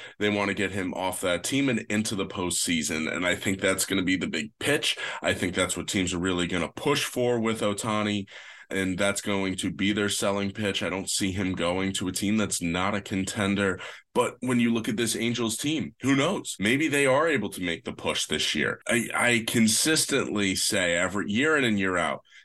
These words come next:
that this team should be better than they are. I think, again, their pitching just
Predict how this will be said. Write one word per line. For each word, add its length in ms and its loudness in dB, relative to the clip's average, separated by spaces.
that 160 0
this 180 2
team 280 2
should 320 0
be 140 2
better 340 0
than 160 -6
they 180 -2
are. 400 -2
I 140 2
think, 400 0
again, 680 0
their 200 0
pitching 640 -2
just 480 0